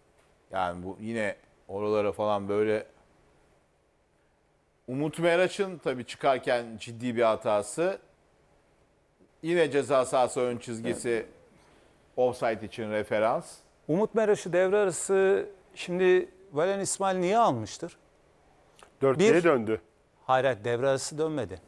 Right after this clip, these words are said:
Speaker 2: Son bölümde Enkudu
Speaker 1: Dörtlüye biraz
Speaker 2: En-,
Speaker 1: daha
Speaker 2: En-,
Speaker 1: sonra döndü. Bir
Speaker 2: şimdi
Speaker 1: on on beş dakika
Speaker 2: En-,
Speaker 1: sonra döndü,
Speaker 2: hayır.
Speaker 1: değil mi?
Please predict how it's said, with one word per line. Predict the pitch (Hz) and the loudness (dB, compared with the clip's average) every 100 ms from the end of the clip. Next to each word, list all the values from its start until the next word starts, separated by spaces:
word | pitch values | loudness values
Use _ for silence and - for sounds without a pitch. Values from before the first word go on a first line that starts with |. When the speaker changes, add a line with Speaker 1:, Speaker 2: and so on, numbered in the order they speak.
| _ _ - | _ _ -12
Speaker 2:
Son | - 185 214 | -2 2 6
bölümde | 170 135 135 | 6 6 4
Enkudu | 156 143 147 - 147 | 4 4 2 4 4
Speaker 1:
Dörtlüye | 151 165 175 190 | 4 4 2 4
biraz | 165 175 190 165 | 4 4 4 4
Speaker 2:
En-, | |
Speaker 1:
daha | 185 | 4
Speaker 2:
En-, | 190 185 | 4 4
Speaker 1:
sonra | 185 175 170 | 0 0 0
döndü. | 156 135 131 | 0 -2 -2
Bir | 143 | 2
Speaker 2:
şimdi | 151 170 | 4 6
Speaker 1:
on | 170 | 6
on | |
beş | 170 160 | 4 4
dakika | 165 165 | 4 4
Speaker 2:
En-, | 165 | 2
Speaker 1:
sonra | 160 160 160 | 0 0 2
döndü, | 139 | 2
Speaker 2:
hayır. | 135 120 | 2 0
Speaker 1:
değil | 156 208 | -2 -4
mi? | 117 | -4